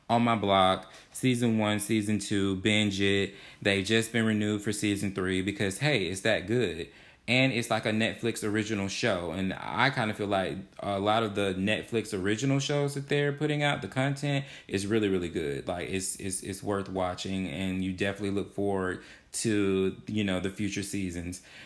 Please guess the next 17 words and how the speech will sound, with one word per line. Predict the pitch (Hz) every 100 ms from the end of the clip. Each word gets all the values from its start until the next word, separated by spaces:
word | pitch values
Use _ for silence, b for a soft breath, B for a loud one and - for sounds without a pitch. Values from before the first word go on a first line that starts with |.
| B -
The | 98
only | 117 110
sucky | - 120 117
part | 113 104
is, | 98 95
like, | 107 95 90
the | 95
future | 92 117 107 104
seasons | 120 117 104 101 98
is, | 95 101
like, | 95 92 92 - -
you | 110
know, | 104 87 87 65
a | 92
year | 92 104 113 107
from | 101 92
now, | 101 123 104 87 90